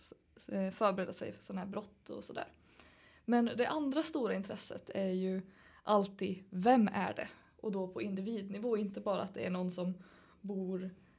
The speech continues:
ungefär här som har gripits, utan vilken person är det? Och det brukar man kunna lista ut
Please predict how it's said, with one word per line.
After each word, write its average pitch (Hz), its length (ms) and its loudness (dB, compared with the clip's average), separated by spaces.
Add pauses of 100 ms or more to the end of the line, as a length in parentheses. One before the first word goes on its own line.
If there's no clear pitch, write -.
(120)
ungefär 196 520 0
här 220 420 -2
som 214 140 -4
har 208 80 0
gripits, 190 360 -6
utan 185 360 -6
vilken 196 320 -6
person 233 520 0
är - 120 -4
det? - 120 -6 (720)
Och 214 380 -4
det 214 140 2
brukar 339 220 0
man 440 120 -2
kunna 440 180 -2
lista 370 240 0
ut - 420 -8